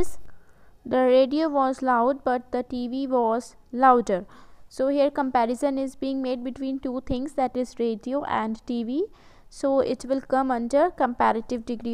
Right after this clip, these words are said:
of adjective. So students, when we compare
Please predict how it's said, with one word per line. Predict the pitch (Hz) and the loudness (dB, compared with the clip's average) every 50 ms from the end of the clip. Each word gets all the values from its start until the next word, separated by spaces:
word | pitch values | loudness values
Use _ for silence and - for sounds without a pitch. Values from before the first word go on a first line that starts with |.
| 240 269 349 | 4 4 4
of | 440 - - - - - - - _ - - 247 | 4 2 -4 -16 -20 -20 -20 -20 _ -8 -6 -6
adjective. | 233 - - 262 240 240 - - 196 - - - - - - - - - - - - - - - | -6 0 2 2 2 2 -2 -4 -6 -6 -6 -10 -18 -20 -20 -18 -18 0 6 8 10 10 10 8
So | - 277 269 269 269 | 6 4 4 2 0
students, | - 302 294 311 359 523 571 - - 381 302 | -2 -2 -2 -2 -2 -2 -6 -10 -8 -4 -2
when | 269 247 240 247 254 254 | 0 0 0 -2 -2 -4
we | 269 277 269 - | -4 -4 -4 -4
compare | 277 254 254 254 - - 254 262 269 | -4 -4 -4 -4 -4 -4 -2 -2 -2